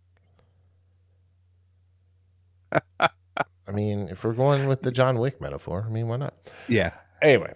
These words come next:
Speaker 2: all right.
Speaker 1: <laughs>
Speaker 2: Let's, uh, let,
Speaker 1: Sorry.
Speaker 2: let's, let's cut this witty banter short 'cause we've been going for six minutes at it.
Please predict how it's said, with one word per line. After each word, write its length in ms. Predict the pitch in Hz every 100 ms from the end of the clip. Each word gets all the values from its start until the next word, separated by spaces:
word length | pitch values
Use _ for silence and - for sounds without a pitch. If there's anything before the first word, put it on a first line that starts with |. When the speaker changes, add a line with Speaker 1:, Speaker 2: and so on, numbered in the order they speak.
| _ 151
Speaker 2:
all 60 |
right. 260 | 123 95 135 _
Speaker 1:
<laughs> 220 | 143 - 135
Speaker 2:
Let's, 380 | 175 185 -
uh, 340 | 196 170 160 131
let, 140 | 160 202
Speaker 1:
Sorry. 100 | 202
Speaker 2:
let's, 220 | 208 - 160
let's 200 | 185 -
cut 320 | - 214 -
this 180 | 165 143
witty 360 | 139 147 135
banter 420 | 107 123 123 104
short 480 | 85 - 120 92 -
'cause 180 | - 98
we've 100 | 107
been 140 | 107
going 160 | 113 101
for 120 | 95
six 500 | 92 - - 131 -
minutes 400 | 107 101 80 78
at 180 | 82 78
it. 180 | 82